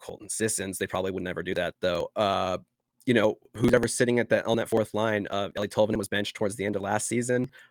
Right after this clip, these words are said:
Um, Philip Tomasino is currently not starting today's game. Uh, he could be another guy, and we'll talk more about him soon, but, uh, you know, he,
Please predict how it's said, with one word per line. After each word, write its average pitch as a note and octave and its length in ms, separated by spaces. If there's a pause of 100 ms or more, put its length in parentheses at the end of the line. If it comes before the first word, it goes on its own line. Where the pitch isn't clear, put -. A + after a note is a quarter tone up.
(160)
Um, F2+ 280
Philip G2 260
Tomasino A2 680
is F#2+ 120
currently G#2+ 360
not G#2+ 360
starting A2 420
today's G#2 400
game. E3 420 (580)
Uh, G2+ 180
he G2 160
could G#2 120
be G#2 100
another A2 280
guy, B2 460
and G2 180
we'll F#2+ 80
talk - 240
more G#2 140
about G2 200
him A2+ 180
soon, F#2 360
but, G2+ 200
uh, F#2 300 (880)
you G#2+ 80
know, G2 180
he, A2+ 440